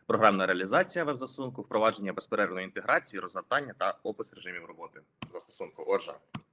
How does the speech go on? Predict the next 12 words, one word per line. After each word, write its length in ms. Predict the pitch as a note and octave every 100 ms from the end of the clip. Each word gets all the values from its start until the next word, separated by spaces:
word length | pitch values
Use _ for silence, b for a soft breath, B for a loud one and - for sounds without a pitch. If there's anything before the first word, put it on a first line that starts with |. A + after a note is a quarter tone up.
| _ _ - - - B B B B B B -
е, 280 | A#2 A2 G#2+
на 100 | C3
сьогоднішній 440 | F3 E3 - G#2+
день, 300 | F#2+ G2 D3+ - -
<clears throat> 500 | D#3 B2+ A#2 - -
е, 140 | A2
в 60 | G2
сфері 400 | - D3+ C#3+ A2+
інформаційних 500 | A2+ A#2+ A2+ B2 A2
тех-, 220 | G#2 - -
технологій 560 | A2 A2+ C#3 G3 D#3
для 380 | G#2 G#2+ A#2+ A#2